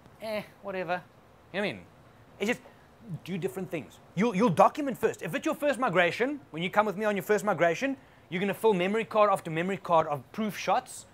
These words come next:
'cause they're gonna be bad initially. And then you're gonna start documenting, which is the, the freezing stuff. And then we play with this. Then you look back when you do your third migration with me, and you go back and you think, "What the hell was I thinking in the beginning?" This is the good stuff.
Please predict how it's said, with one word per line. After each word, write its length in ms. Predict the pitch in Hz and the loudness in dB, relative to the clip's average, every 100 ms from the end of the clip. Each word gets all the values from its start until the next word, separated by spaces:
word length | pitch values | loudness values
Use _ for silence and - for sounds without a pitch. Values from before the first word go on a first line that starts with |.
| - - | -20 -8
'cause 100 | 147 | -2
they're 100 | 165 | 2
gonna 120 | 196 | 2
be 60 | 165 | 2
bad 380 | 135 131 151 - | 0 0 0 -4
initially. 400 | 131 139 131 135 - - - - - - - - | -6 -6 -4 -6 -8 -20 -20 -20 -20 -20 -16 -4
And 140 | 170 | -2
then 100 | 165 | 0
you're 80 | 262 | 0
gonna 120 | 285 | 0
start 220 | 254 240 131 | 0 0 6
documenting, 520 | 175 - 185 170 202 | 4 4 -6 -6 -6
which 160 | 165 | -8
is 100 | 156 | -8
the, 100 | 139 | -8
the 120 | 131 143 | -6 -6
freezing 380 | - 185 190 | -6 -6 -6
stuff. 320 | 160 156 202 - - _ - - | -4 2 2 0 -20 _ -20 -12
And 140 | 180 135 | -8 -6
then 140 | 190 | -6
we 60 | 247 | -6
play 220 | - 214 | -4 -2
with 180 | 196 117 | -2 -4
this. 380 | 131 - - - - - - - - | -6 -8 -16 -20 -20 -20 -20 -20 -14
Then 140 | 139 175 | -8 -4
you 80 | 208 | -2
look 220 | 220 - | -4 2
back 240 | 185 220 | 4 4
when 100 | 175 | 0
you 60 | 170 | -6
do 80 | 160 | -4
your 120 | 147 | -4
third 280 | - 233 240 | 2 2 4
migration 480 | 254 151 170 170 156 | 0 0 -2 -2 -6
with 140 | 147 | -6
me, 200 | 147 139 - - - | -8 -10 -14 -20 -6
and 160 | 175 170 | -4 -2
you 60 | |
go 160 | 143 143 | 0 0
back 340 | 107 254 196 | 4 4 4
and 80 | 175 | -4
you 40 | |
think, 140 | 165 139 | -12 -10
"What 140 | 240 | -8
the 60 | - | -8
hell 160 | 208 | -8
was 100 | 214 | -6
I 60 | 180 | -6
thinking 260 | 226 180 180 | -8 -10 -10
in 60 | |
the 80 | 139 | -10
beginning?" 340 | 123 147 131 - - - - - - | -8 -8 -10 -16 -20 -20 -20 -20 -12
This 140 | 170 | -10
is 80 | 269 | -8
the 60 | 233 | -4
good 140 | 185 | -4
stuff. 260 | - 139 | 0 -2